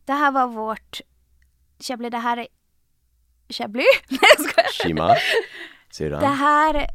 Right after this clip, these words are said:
Speaker 1: var vårt, eh, första poddavsnitt.
Speaker 2: Mm. Jag sa ju till min mamma, som är också din mamma, <laughs> kom jag på,
Speaker 1: Varför
Speaker 2: att
Speaker 1: säger du alltid min pappa och min mamma?
Speaker 2: Jag vet inte.
Speaker 1: Du säger alltid det till mig som att jag inte är delaktig i
Speaker 2: Vi får,
Speaker 1: familjen.
Speaker 2: vi får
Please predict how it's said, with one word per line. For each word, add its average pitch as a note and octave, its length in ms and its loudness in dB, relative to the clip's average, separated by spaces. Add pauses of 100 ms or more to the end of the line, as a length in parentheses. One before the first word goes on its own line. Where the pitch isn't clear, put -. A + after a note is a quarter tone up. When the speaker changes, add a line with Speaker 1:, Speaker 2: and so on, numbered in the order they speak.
(140)
Speaker 1:
var A#3 180 0
vårt, G#3+ 580 -6
eh, G3+ 340 -6
första - 520 -10
poddavsnitt. - 880 -12
Speaker 2:
Mm. F#2 280 -4 (360)
Jag G2+ 180 -6
sa A2 200 -4
ju G2+ 60 -2
till F#2 140 -8
min F2+ 160 -4
mamma, F2+ 340 -4 (380)
som F2+ 180 -6
är E2+ 40 -2
också E2+ 200 -8
din F#2+ 200 -4
mamma, D#2 280 -6 (520)
<laughs> - 600 -10
kom F2 120 0
jag E2 120 -2
på, D2+ 180 -4 (340)
Speaker 1:
Varför E4 220 0
Speaker 2:
att - 60 0
Speaker 1:
säger F4 200 -2
du C#4 60 0
alltid B3+ 300 0
min A#3+ 340 -4
pappa A3 440 -8
och G#3+ 220 -8
min A3+ 300 -6
mamma? G#3+ 480 -4
Speaker 2:
Jag B2+ 80 -8
vet D3 220 -8
inte. D2+ 280 -8
Speaker 1:
Du C#4 140 -4
säger G4 260 -2
alltid E4+ 240 -2
det E4 100 -6
till D#4 120 -4
mig F4+ 160 -2
som C4+ 200 -2
att - 160 -2
jag C#4 200 0
inte C4+ 160 2
är G#3+ 160 -6
delaktig C4+ 600 -2
i - 20 -8
Speaker 2:
Vi G#3+ 80 -2
får, A3+ 80 -4
Speaker 1:
familjen. A#3 640 -4
Speaker 2:
vi G#2 120 -8
får G#2 160 -10